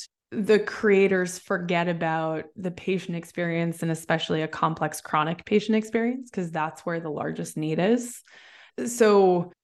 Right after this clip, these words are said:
we spend a lot of time thinking not just about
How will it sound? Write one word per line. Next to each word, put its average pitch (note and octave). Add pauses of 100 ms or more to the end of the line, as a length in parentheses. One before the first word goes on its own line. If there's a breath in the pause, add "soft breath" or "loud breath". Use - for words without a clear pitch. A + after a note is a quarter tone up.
(160)
we A#3
spend A#3
a G3
lot F#3
of F3+
time F3+
thinking F3
not F3+
just F3
about E3